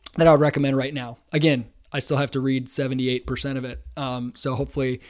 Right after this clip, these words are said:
it doesn't flip on me and become a horrible book, but it's, it's, it's been really, really good so far. Uh, okay. How has moving to Charleston made your life better? You know,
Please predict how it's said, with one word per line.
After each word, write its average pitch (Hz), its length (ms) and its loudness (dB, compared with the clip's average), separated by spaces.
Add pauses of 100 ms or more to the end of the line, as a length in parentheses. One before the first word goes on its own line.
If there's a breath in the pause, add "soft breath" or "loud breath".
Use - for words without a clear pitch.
(360 loud breath)
it 135 120 -6
doesn't 127 380 0
flip 143 280 -2
on 127 180 -2
me 127 120 -2
and 123 100 -6
become 127 300 -6
a - 20 -8
horrible 131 320 -6
book, 120 300 -10
but 131 100 -4
it's, 127 140 -8
it's, - 320 -6
it's 156 100 -6
been 135 220 -2
really, 131 200 -2
really 127 200 -4
good 123 160 -8
so 127 120 -6
far. 123 300 -14 (400 soft breath)
Uh, 117 300 -10 (360)
okay. 175 300 6 (1700 soft breath)
How 220 380 0
has 175 260 -2
moving 156 440 0
to 131 120 -8
Charleston 120 840 -6 (160)
made 151 380 -2
your 143 260 -2
life 123 480 -6 (140)
better? 117 500 -12 (880)
You 185 100 4
know, 220 400 4